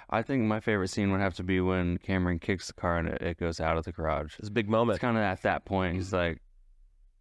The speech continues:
Speaker 1: he's gonna own up to everything, stand up to the bully that is his dad. And, I don't know, just kinda at that point, kinda, like, leveled up.
Speaker 2: Yeah.
Speaker 1: His heart grew ten times that day.
Speaker 2: Yeah. He, he became a man.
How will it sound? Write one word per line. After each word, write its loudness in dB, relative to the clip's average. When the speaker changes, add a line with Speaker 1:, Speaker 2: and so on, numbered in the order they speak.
Speaker 1:
he's -6
gonna 2
own 0
up -2
to -2
everything, 0
stand 0
up 0
to -8
the 0
bully 2
that 2
is -4
his -4
dad. 0
And, 0
I -2
don't 2
know, 2
just -4
kinda 2
at -4
that -4
point, 0
kinda, 0
like, 0
leveled 0
up. 0
Speaker 2:
Yeah. 0
Speaker 1:
His -6
heart 2
grew 2
ten 0
times 0
that -2
day. -2
Speaker 2:
Yeah. 0
He, -2
he -2
became 0
a 2
man. 0